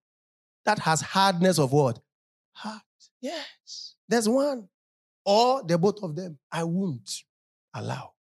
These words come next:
I won't. Hardness of heart. It's hardness of heart. So watch this. Detailed study, detailed reading will always stabilize us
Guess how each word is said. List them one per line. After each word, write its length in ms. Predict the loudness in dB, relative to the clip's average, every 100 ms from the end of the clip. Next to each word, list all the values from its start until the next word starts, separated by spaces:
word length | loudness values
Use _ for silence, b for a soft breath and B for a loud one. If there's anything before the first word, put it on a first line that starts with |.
| -8
I 140 | -6
won't. 640 | -4 -4 -4 -6 -12 -14 -14 _
Hardness 580 | -12 -10 -10 -14 -16 -18
of 120 | -20 _
heart. 220 | _ _ _ -16
It's 140 | -14 -10
hardness 560 | -8 -8 -10 -12 -16
of 80 | -18 _
heart. 220 | _ _ _ -4
So 160 | 0
watch 320 | 4 4 2 -4
this. 440 | -6 -6 -10 -14 _ _ _ _ _ _ _ _ -10 0
Detailed 580 | 2 2 2 4 2 0
study, 680 | -2 -2 -2 -2 -10 -14 _ _ -4 2
detailed 580 | 2 4 2 4 2
reading 600 | 2 4 4 4 0 -4 -20 _ 0
will 380 | 4 4 2 _ -4
always 840 | 0 0 0 -2 -2 -4 -4 -8 _ _ _ _ _ _ -4
stabilize 1300 | 2 2 0 _ -2 -2 0 0 0 -2 -4 -4 -8 -10
us 440 | -8 -4 -4 -6